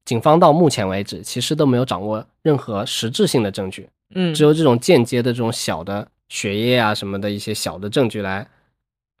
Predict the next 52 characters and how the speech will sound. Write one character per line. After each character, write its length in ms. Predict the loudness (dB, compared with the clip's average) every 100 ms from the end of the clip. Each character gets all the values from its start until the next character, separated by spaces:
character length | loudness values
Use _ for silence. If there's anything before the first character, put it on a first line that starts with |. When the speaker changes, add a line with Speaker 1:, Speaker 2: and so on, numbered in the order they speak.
| _ _ _ _
Speaker 2:
间 160 | -8 -4
接 180 | -4
证 180 | -4 -4
明 200 | -6 -10
他 240 | -8 -6 -6
是 460 | -8 -8 -6 -8 -14 _
凶 220 | -12 -10
手。 400 | -8 -8 -10 -12 _
Speaker 1:
是 220 | -10 -8
的， 240 | -6 -8 -12 _ _ _ _ _
一 120 | -4
个 100 | 0
多 180 | 2 4
月 120 | 4
没 160 | 2 0
有 80 | -2
赴 220 | -4 -6
唐 160 | -4
的 80 | -8
消 200 | -6 -6
息， 300 | -6 -10 -16 _ _ _ _
然 100 | -6
后 80 | -4
他， 140 | -4
Speaker 2:
嗯。 40 | -6
Speaker 1:
他 80 | -6
真 180 | 0 2
的 60 |
就 120 | 2
成 200 | -2 -2
为 80 | -2
了 100 | -2
消 160 | -2 -4
失 140 | -4
的 100 | -6
他， 260 | -6 -8 -10 _
生 220 | -8 -4 -2
不 80 |
见 180 | 0 0
人， 140 | 0 -4
死 140 | -8
不 100 | -6
见 220 | -2 -2
尸 180 | -2 -4
的， 160 | -6 -2
没 140 | 0
有 120 | 2
人 160 | 0 -4
知 120 | -4
道 100 | -6
下 220 | -2 -4
落， 200 | -6 -12